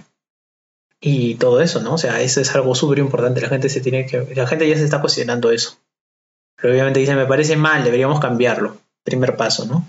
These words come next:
Segundo paso es cómo lo vamos a cambiar. Y el tercer paso ya es plantear soluciones, ¿no? Bueno, ya. Nos quejamos, digamos, del deficiente sistema de salud, ¿no? Bueno, entonces la solución es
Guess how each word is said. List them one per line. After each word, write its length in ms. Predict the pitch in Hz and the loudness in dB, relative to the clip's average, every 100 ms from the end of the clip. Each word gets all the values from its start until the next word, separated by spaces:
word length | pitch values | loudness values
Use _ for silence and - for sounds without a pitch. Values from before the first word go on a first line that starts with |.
| - | -6
Segundo 380 | 131 127 131 127 | -2 0 0 -2
paso 240 | 127 123 | -2 -2
es 240 | 127 - _ _ | -2 -6 _ _
cómo 320 | 147 143 135 | -4 0 -2
lo 200 | 127 120 | 2 0
vamos 200 | 117 123 | 2 0
a 100 | 135 | -2
cambiar. 380 | 113 113 104 - _ _ _ _ _ _ _ _ _ _ _ _ - | -2 -4 -4 -6 _ _ _ _ _ _ _ _ _ _ _ _ 0
Y 120 | 131 | 2
el 120 | 120 | 2
tercer 440 | 120 113 - 131 - | 0 0 0 -2 -2
paso 320 | 143 156 147 | -2 0 0
ya 360 | 143 127 117 | 2 0 0
es 380 | 113 117 127 - _ _ _ - | 0 0 -4 -8 _ _ _ -4
plantear 320 | 120 110 110 | -2 0 0
soluciones, 480 | 123 107 165 - 123 | 0 2 0 0 -4
¿no? 180 | 165 | -2
Bueno, 300 | 214 226 208 | -2 -4 -6
ya. 240 | 147 - - - - _ 147 | -6 -6 -8 -20 -20 _ -2
Nos 160 | 123 | -2
quejamos, 500 | 131 - 151 170 180 | 0 0 2 2 4
digamos, 460 | 160 160 151 156 156 | 4 4 2 2 2
del 240 | 147 135 - - | 2 0 -4 -4
deficiente 520 | 156 147 139 151 147 147 | 0 0 0 0 2 2
sistema 340 | 135 143 131 | 0 0 0
de 60 | 131 | 0
salud, 280 | 123 120 | 0 0
¿no? 180 | 117 175 | 0 0
Bueno, 320 | 143 101 - - _ _ _ - | 0 -4 -8 -20 _ _ _ -8
entonces 280 | 123 127 | -4 0
la 100 | 131 | 0
solución 500 | 123 110 110 143 147 | 0 -2 -2 0 2
es 240 | 156 202 | 2 0